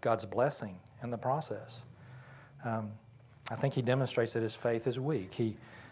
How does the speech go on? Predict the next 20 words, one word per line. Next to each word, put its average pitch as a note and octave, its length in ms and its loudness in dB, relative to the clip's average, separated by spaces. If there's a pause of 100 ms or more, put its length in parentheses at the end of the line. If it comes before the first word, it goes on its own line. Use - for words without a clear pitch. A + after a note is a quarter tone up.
(320)
you A#2+ 100 -2
know, G#2+ 280 -2 (160)
right A#2 220 4
on A#2+ 120 6
the A#2 80 0
surface, D#3 440 4
you A#2 100 0
have, A2 340 2 (400)
uh, A#2+ 140 -4 (220)
leaving B2 400 4
the A#2+ 100 6
house B2 340 6
of G#2+ 140 0
bread A2 500 6 (300)
to B2 100 0
go A#2+ 200 10
to A#2+ 100 12
the A#2+ 80 6
garbage B2+ 440 8
can. G2+ 220 -8